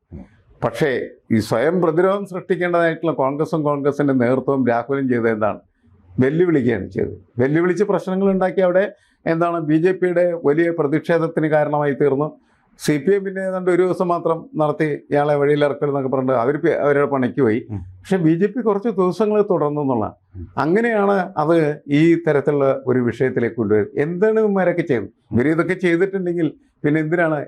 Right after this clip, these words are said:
Speaker 2: ഇതിന്റെ പുറത്തു പോണത്? ഈ ഒരു വിഷയം വരുന്ന സമയത്ത് ഇങ്ങനെയുള്ള കുഴപ്പങ്ങളിലൊക്കെ പെട്ടിട്ടുണ്ട്.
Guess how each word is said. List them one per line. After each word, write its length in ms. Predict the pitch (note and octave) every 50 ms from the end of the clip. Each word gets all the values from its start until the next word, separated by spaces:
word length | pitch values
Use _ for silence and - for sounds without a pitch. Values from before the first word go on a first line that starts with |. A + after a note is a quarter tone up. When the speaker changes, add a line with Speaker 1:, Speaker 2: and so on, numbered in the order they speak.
| -
Speaker 2:
ഇതിന്റെ 200 | - C3+ C3+ C3+
പുറത്തു 240 | B2+ B2+ A#2 A2+ -
പോണത്? 220 | A#2+ A2+ G#2+ G2 - - _ _ _ _ _ _ _ _ _ _ - - _ -
ഈ 100 | C3 D3
ഒരു 140 | E3+ D#3+ D#3+
വിഷയം 360 | D#3+ D3+ - F3 F3 E3+ D#3+
വരുന്ന 200 | D3+ C#3+ D3 C3
സമയത്ത് 480 | - D3 C#3 C#3 C3 C3+ C#3+ B2+ B2 - - _ _ _ _ _ _ _ _ _ _ -
ഇങ്ങനെയുള്ള 420 | A#2 A#2 B2+ C#3 C#3+ D3 D3 D3 D3
കുഴപ്പങ്ങളിലൊക്കെ 680 | C3+ C3 B2 A#2 - C3+ B2+ C3 C3 B2+ B2 - A#2+
പെട്ടിട്ടുണ്ട്. 800 | - - G#2+ G2 - B2 A2+ F#2+ - A2+ G#2 G2 G2+ G#2+ C3